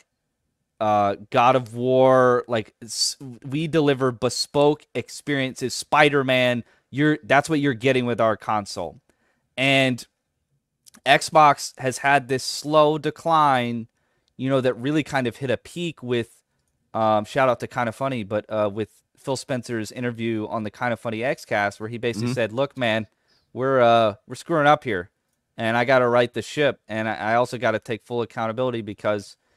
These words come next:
Speaker 1: uh, we're, we're losing." And I think
Speaker 2: Well,
Speaker 1: that
Speaker 2: he,
Speaker 1: was
Speaker 2: he didn't
Speaker 1: sort
Speaker 2: say
Speaker 1: of
Speaker 2: they
Speaker 1: the
Speaker 2: lo-, he, he said they lost
Speaker 1: said
Speaker 2: the,
Speaker 1: they're
Speaker 2: the
Speaker 1: in
Speaker 2: big,
Speaker 1: third
Speaker 2: the worst,
Speaker 1: place.
Speaker 2: yeah.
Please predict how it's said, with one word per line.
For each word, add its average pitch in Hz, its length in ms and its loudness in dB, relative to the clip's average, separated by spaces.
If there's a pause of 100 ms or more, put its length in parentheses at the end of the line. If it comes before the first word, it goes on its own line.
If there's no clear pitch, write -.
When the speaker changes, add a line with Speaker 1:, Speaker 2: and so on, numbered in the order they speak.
(460)
Speaker 1:
uh, 104 500 2
we're, 117 160 -4
we're 135 180 -2
losing." 131 480 -4 (680)
And 120 540 2
I 120 100 -4
think 147 160 -4
Speaker 2:
Well, 135 120 4
Speaker 1:
that 147 60 2
Speaker 2:
he, - 20 4
Speaker 1:
was - 0 -
Speaker 2:
he 165 40 2
didn't 233 160 2
Speaker 1:
sort - 40 -2
Speaker 2:
say 220 60 2
Speaker 1:
of 170 40 0 (300)
Speaker 2:
they 123 80 -2
Speaker 1:
the 127 160 2
Speaker 2:
lo-, 110 100 -2
he, 120 60 2
he 127 60 0
said 123 260 0
they 120 180 2
lost 117 300 4
Speaker 1:
said 196 160 8
Speaker 2:
the, - 40 2
Speaker 1:
they're 180 160 10
Speaker 2:
the 156 60 6
Speaker 1:
in 139 60 0
Speaker 2:
big, 139 60 0
Speaker 1:
third 196 200 10
Speaker 2:
the 127 80 0
worst, 147 380 4
Speaker 1:
place. 165 120 -10
Speaker 2:
yeah. 107 220 -2